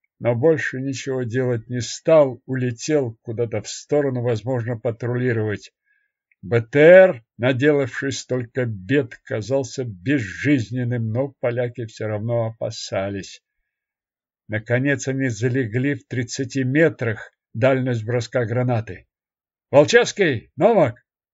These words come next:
вперёд! Остальные прикрывают!» Двое поляков осторожно поднялись и пошли вперёд.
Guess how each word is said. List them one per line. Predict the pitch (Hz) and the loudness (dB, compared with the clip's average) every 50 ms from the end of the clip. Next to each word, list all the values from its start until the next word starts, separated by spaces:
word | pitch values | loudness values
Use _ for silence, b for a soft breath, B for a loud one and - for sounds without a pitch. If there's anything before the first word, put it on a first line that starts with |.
| _ _ _ | _ _ _
вперёд! | - - 156 165 170 156 127 117 - _ _ _ _ _ - | -4 2 4 8 8 8 6 4 0 _ _ _ _ _ -6
Остальные | 120 113 - - 156 180 202 220 214 214 | -6 0 4 4 6 6 6 6 4 4
прикрывают!» | - 202 196 - 190 196 185 175 170 160 147 120 - - _ _ _ _ _ _ _ _ _ _ _ _ _ | 4 0 2 4 4 6 6 6 6 4 2 0 -2 -10 _ _ _ _ _ _ _ _ _ _ _ _ _
Двое | 104 87 120 117 135 143 143 139 131 | -12 -8 -4 -2 0 2 2 0 0
поляков | 113 - - 120 127 135 143 131 113 - 117 110 - 127 | -2 0 0 2 2 4 2 0 0 -2 -6 -6 -6 -8
осторожно | 113 - - 131 127 127 127 123 110 120 117 | -12 -6 -2 -2 0 0 0 -2 -2 -2 -4
поднялись | 113 - 123 117 113 101 113 123 127 131 143 139 117 - - | -4 -4 -4 -6 -4 -4 -4 -2 0 0 0 -2 -4 -6 -10
и | 113 | -8
пошли | - 123 120 - - 131 131 117 | -4 -4 -6 -4 -6 -6 -8 -8
вперёд. | - _ _ _ - 139 135 127 117 107 110 - | -8 _ _ _ -4 -2 0 2 0 0 -2 -6